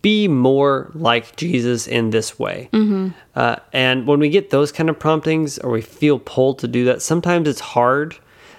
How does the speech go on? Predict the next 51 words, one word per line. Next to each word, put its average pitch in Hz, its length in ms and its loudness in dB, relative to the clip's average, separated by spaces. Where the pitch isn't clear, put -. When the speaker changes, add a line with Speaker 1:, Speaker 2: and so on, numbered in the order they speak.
Speaker 1:
because 127 360 0
we 117 80 -4
feel 120 180 0
like, 117 200 0
"Oh, 147 160 2
how 139 260 -6
am 165 60 2
I 165 80 0
gonna 156 160 0
really 143 220 0
measure 151 440 0
this?" 156 460 0
Or, 135 380 0
like, 123 140 -6
"There's 135 200 -2
so 175 220 2
many 165 240 2
things 151 460 0
that, - 260 -8
that 110 280 -4
this - 260 -2
could 117 340 -6
mean," 151 640 0
or 123 100 -4
how 127 240 -4
do, - 100 -6
like, - 220 -10
it's, - 400 -6
it's 143 200 -2
super - 440 -2
difficult 131 420 -4
to - 60 -16
kind 120 240 -4
of 110 100 -8
find 123 320 0
the 120 60 0
motivation 117 460 -2
to 110 120 -10
change 135 520 -2
in 160 80 -2
that 160 200 -2
way 175 360 -2
because 123 160 0
it's 107 120 -10
like, 117 220 -2
like, 123 220 -6
if 110 140 -8
you 120 60 0
had 113 100 0
the 107 60 -6
challenge, 113 440 0